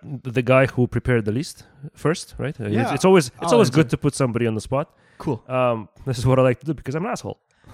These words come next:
Speaker 1: <laughs> Uh, so my first question,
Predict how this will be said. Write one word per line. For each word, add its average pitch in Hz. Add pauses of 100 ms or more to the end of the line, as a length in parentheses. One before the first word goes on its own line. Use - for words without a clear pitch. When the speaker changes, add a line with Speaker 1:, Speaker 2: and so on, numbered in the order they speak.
(180)
Speaker 1:
<laughs> - (560)
Uh, 143 (680)
so 170 (960)
my 160
first 165
question, 104